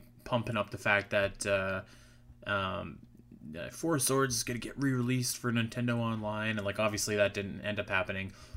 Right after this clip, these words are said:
But that would also be kind of a cool, um, way to get Zelda on your mobile phone too, without,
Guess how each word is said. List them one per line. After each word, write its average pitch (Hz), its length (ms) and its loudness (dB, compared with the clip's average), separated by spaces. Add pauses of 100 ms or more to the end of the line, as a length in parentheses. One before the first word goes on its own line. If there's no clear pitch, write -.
(320)
But 123 80 0
that 247 140 12
would 269 100 12
also 131 240 8
be 107 300 6
kind 123 220 6
of 107 80 4
a 104 40 -6
cool, 110 640 2 (280)
um, 98 600 0
way 113 200 2
to 107 60 -2
get 104 160 2
Zelda 104 260 4
on 101 100 4
your 101 100 2
mobile 101 220 2
phone 101 240 -4
too, 147 160 8
without, 113 340 4